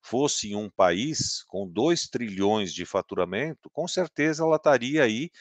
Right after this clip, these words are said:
entre as grandes economias mundiais. Talvez teria um assento no G oito, né? Talvez nós estaríamos fazendo parte desse grande grupo econômico.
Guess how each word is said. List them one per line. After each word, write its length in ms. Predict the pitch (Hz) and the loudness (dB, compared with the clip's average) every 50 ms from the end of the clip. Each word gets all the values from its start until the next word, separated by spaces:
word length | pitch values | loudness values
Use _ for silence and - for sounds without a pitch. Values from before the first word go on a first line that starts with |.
| - - - _ - | -20 -20 -20 _ -6
entre 260 | 147 170 170 - 180 | -6 -4 0 4 4
as 140 | 185 175 151 | 4 4 4
grandes 440 | 135 127 135 143 170 180 170 151 143 | 4 6 8 8 8 6 4 0 -4
economias 600 | 160 - - 143 139 139 127 123 123 131 127 123 | -2 -2 -2 -2 -2 -4 -4 -2 -2 -2 -2 -2
mundiais. 480 | 135 139 139 113 117 113 110 110 104 | -6 -10 -6 0 2 4 4 4 4
Talvez 360 | - 127 127 117 117 135 143 - | 2 0 0 2 2 0 0 2
teria 320 | - 143 139 135 135 143 | 0 0 2 2 0 0
um 120 | 147 151 | 2 2
assento 500 | 160 143 - - 127 123 135 131 - - | 2 2 2 2 2 2 2 0 -4 -10
no 140 | 127 127 123 | -8 -6 -4
G 200 | 98 - - 143 | -2 0 2 2
oito, 480 | 143 120 113 113 117 110 - _ - - _ _ _ _ _ _ _ _ _ _ _ | 2 2 2 0 0 -4 -8 _ -20 -20 _ _ _ _ _ _ _ _ _ _ _
né? 220 | 82 87 90 98 | -14 -10 -10 -10
Talvez 400 | - - 90 85 78 95 104 98 | -8 -6 -6 -2 2 2 2 2
nós 200 | 101 107 107 - | 2 0 0 0
estaríamos 440 | - - 110 101 95 95 104 110 - | 2 2 2 2 2 0 -6 -8 -6
fazendo 400 | - - 107 92 98 107 113 117 | -4 -2 -2 -2 -4 -6 -8 -10
parte 540 | - _ - 92 95 104 107 - - - - _ - - - - - _ | -6 _ 4 6 6 6 4 0 -8 -16 -16 _ -20 -20 -20 -20 -8 _
desse 300 | - 104 98 - - 101 | 2 2 2 2 0 0
grande 440 | 85 101 104 117 127 135 127 127 131 | 4 6 8 10 10 8 6 0 -4
grupo 340 | - 107 107 117 110 - 113 | -2 -2 -2 -2 -2 -2 -6
econômico. 760 | 107 - - 113 104 92 87 87 82 80 76 _ - - | -6 -4 -6 -6 -4 -2 -2 -2 -4 -6 -12 _ -20 -20